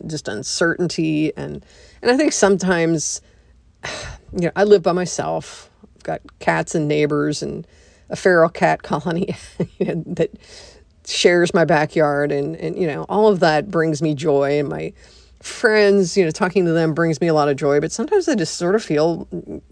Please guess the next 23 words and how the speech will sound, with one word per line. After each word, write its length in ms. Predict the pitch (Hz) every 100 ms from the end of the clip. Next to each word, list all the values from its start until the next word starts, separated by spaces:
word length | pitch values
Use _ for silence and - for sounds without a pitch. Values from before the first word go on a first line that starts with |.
| 180
know, 180 | 165 160 -
a 40 |
little 340 | 175 190 190
alone, 580 | 147 143 151 190 165 143
and 240 | 143 147 147
I 80 |
think 220 | 143 165 -
that 180 | 147 -
kinda 180 | 156 131
hit 200 | 156 185
me 120 | 156
the 120 | 143
other 180 | 120 131
night. 320 | 143 135 143
And 260 | 147 127 - _ - - - _
I 100 | -
don't 160 | 208 156
know, 220 | 110 113
I 100 | 127
was 140 | 156 165
just 160 | 156
having 220 | 175 160
a, 160 | 151 135